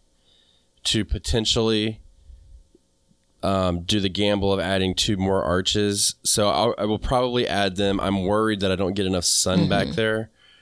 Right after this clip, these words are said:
Speaker 1: but I'm gonna have to just cross that bridge. And if not, you can check Facebook Marketplace for a, uh, couple arches one day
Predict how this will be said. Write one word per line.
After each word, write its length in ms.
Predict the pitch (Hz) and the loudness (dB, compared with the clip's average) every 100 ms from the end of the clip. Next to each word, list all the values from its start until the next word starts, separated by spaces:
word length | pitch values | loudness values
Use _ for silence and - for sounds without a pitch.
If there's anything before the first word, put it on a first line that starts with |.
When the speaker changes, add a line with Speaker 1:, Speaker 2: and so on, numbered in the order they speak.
| _ _ - | _ _ -4
Speaker 1:
but 100 | 92 | 0
I'm 60 | |
gonna 140 | 98 101 | 0 -2
have 120 | 104 | -4
to 60 | 85 | -4
just 160 | 90 | -4
cross 280 | - 98 92 | 0 0 0
that 180 | 95 69 | -2 -2
bridge. 460 | 87 95 95 - - _ _ _ - | 0 0 0 -4 -8 _ _ _ -4
And 140 | 87 | -2
if 180 | 92 - | -2 0
not, 220 | 98 98 | 0 0
you 100 | 82 | 0
can 100 | 92 | -2
check 200 | - 101 | -2 -2
Facebook 380 | - 95 90 - | -2 -2 -2 -2
Marketplace 640 | 87 90 - - 90 87 - | -2 -4 -4 -2 0 0 -2
for 320 | - 87 87 | -2 -2 0
a, 180 | 87 82 | 0 0
uh, 280 | 80 80 87 | 0 -2 -2
couple 240 | - 87 | -4 -2
arches 400 | 65 90 98 95 | 0 0 0 0
one 180 | 98 101 | 0 0
day 300 | 98 101 | 0 -2